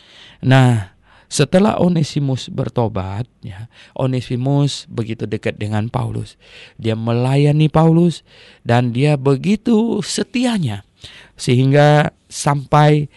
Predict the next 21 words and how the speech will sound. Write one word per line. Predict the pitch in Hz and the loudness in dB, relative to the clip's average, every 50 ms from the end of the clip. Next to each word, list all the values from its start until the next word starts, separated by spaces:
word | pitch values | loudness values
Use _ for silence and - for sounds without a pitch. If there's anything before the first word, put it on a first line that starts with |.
| _ - | _ -10
Rasul | - - 143 - - 143 | -6 -6 -4 -2 -2 -4
Paulus | 139 - 135 135 135 131 - | -2 -2 -2 -2 -2 -4 -6
sudah | 143 135 139 | -6 -6 -4
menyebutnya, | 139 139 127 127 123 123 120 - - 127 123 120 117 120 - _ - _ _ _ - | -2 -2 0 -2 -2 -4 -6 -8 -6 -4 -2 -2 -4 -4 -8 _ -20 _ _ _ -4
"Anakku | 135 139 131 135 135 - - - - 131 117 104 - - - - | -2 -2 -2 -2 -6 -8 -10 -8 -6 -4 -4 -6 -8 -14 -12 -6
yang | - 123 120 123 | -2 -2 -2 -2
ku | 120 - 127 123 | -4 -4 -4 -4
dapat | 113 117 113 - - 120 - - - | -2 -2 -2 0 -2 -4 -4 -4 -4
lagi, | 110 110 107 107 110 107 98 104 107 131 _ _ - _ _ _ _ - | -4 -4 -4 -4 -6 -8 -8 -10 -12 -20 _ _ -20 _ _ _ _ -4
yang | - 120 120 120 - | -2 -2 -2 -2 -4
ku | - 120 110 | -6 -4 -4
dapat, | 101 110 110 - - 113 101 _ _ _ _ | -2 -4 -4 -2 -4 -4 -4 _ _ _ _
ya, | - 92 92 - - - - - - - | -16 -14 -14 -16 -20 -20 -20 -20 -18 -12
selagi | - - 151 131 127 127 123 120 117 120 117 - _ - | -4 2 2 4 4 4 2 2 2 0 -2 -2 _ -4
aku | - 117 117 - - 120 | -4 -4 -4 -4 -4 -4
dalam | 113 104 107 104 107 101 98 | -2 0 0 0 0 0 -4
penjara," | 95 - 104 98 92 98 90 92 92 - _ _ _ _ _ _ - | -6 -12 -10 -10 -10 -10 -10 -12 -14 -16 _ _ _ _ _ _ -6
yaitu | - 131 127 - 127 123 - 160 - - | -2 0 0 0 0 0 -2 -2 -2 -2
Onesimus. | 131 123 123 117 110 - 113 101 101 107 98 - - _ _ _ _ - - - - - | -4 -2 -4 -4 -6 -6 -8 -10 -10 -12 -16 -18 -20 _ _ _ _ -20 -20 -18 -4 0
Nah, | 180 202 185 131 - _ _ _ - - - | 4 4 4 2 0 _ _ _ -20 -20 -10
rupanya | - - 208 208 - - 254 269 269 240 156 107 98 98 98 95 98 | -6 -6 -6 -4 -4 -4 -4 -2 -2 -2 -2 -4 -4 -6 -8 -8 -12